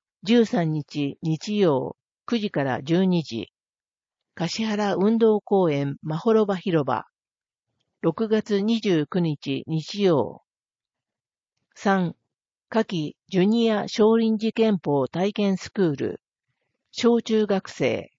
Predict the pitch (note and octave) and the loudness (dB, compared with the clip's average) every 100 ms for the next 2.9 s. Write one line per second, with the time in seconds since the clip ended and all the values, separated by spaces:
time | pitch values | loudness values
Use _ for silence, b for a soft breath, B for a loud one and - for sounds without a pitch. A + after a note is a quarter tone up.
0 | _ _ _ _ _ _ _ - - A3 | _ _ _ _ _ _ _ -18 -6 0
1 | A3 A3 G3 F#3 A3 A#3 G#3 E3+ D#3 G3 | 0 0 -2 0 0 0 0 0 0 0
2 | F#3 D#3 C#3 G2+ - - D3 D3 | 0 -2 -8 -10 -12 -10 -6 -8